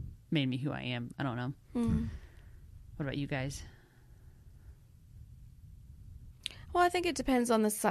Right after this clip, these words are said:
Speaker 2: probably the side of the family and the season that we're in. But, um, uh, every year is a little bit different because every year there's different people around the table. Um, uh, with both a blended family and a family that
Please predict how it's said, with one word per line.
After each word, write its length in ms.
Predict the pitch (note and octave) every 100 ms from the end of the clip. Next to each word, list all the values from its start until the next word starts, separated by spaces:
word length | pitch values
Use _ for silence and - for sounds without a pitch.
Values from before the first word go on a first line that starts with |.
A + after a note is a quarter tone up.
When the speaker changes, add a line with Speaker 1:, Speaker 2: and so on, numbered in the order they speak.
| -
Speaker 2:
probably 300 | - D#4+ D4
the 300 | A3 G3 F3+
side 300 | - A#3+ A3+
of 80 | G#3+
the 60 | A3
family 440 | F#3+ G3 G3+ G3+
and 160 | F#3+ G3+
the 60 |
season 380 | G#3 G3+ G#3 G3
that 140 | G3 G#3+
we're 120 | F#3
in. 340 | G3 - -
But, 280 | G3+ E3+ - -
um, 480 | G2+ E2 C#2 E2 - - - - - - -
uh, 280 | G#3 F#3+ - - _ _ - - - - - - - -
every 340 | A3+ C4 C#4
year 260 | C4 A#3 G#3+
is 120 | G#3+
a 40 | G3+
little 220 | G3 F#3+
bit 240 | G3+ G3
different 560 | - C4+ - D#3+ C#3+ -
because 400 | G3+ - G#3+ G3+
every 320 | G3 G3+ G3+
year 180 | G#3+ G3+
there's 220 | A3 G#3
different 340 | - G3 F#3+ -
people 320 | F3+ G3+ G3+
around 260 | G#2+ G2
the 60 | -
table. 520 | - G2 - - - - - - - -
Um, 460 | G3+ F#3 E3+ D3 - -
uh, 300 | G3+ F#3+ A2+ - - - _ - -
with 380 | A#2+ G#3 G3 -
both 320 | G3 A#3 A3+
a 80 | G3+
blended 460 | A3 C4 C#4 C4
family 640 | B3 A3+ G#3+ G#3 G#3 G3 -
and 300 | F#3+ F#3+ F#3+
a 60 | G3
family 400 | F#3+ F#3+ G3+ F#3
that 280 | F3+ -